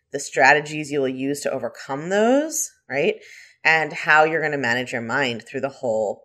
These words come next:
process. It's gonna be amazing, and I really, really recommend it if you are someone who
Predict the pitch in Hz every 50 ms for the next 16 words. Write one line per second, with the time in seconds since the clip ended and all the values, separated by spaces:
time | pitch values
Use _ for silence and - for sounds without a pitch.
0 | - - - 117 107 - - - - - - - - - - - _ _ _ _
1 | _ _ - 151 202 220 226 214 208 185 165 165 165 160 156 139 131 127 82 131
2 | 131 127 127 135 135 139 147 156 156 160 170 165 160 151 143 139 139 135 135 127
3 | 120 123 - 123 123 131 135 135 135 127 - 90 135 - 139 135 139 135 135 143
4 | - - 139 135 135 131 127 131 131 147 143 131 135 139 127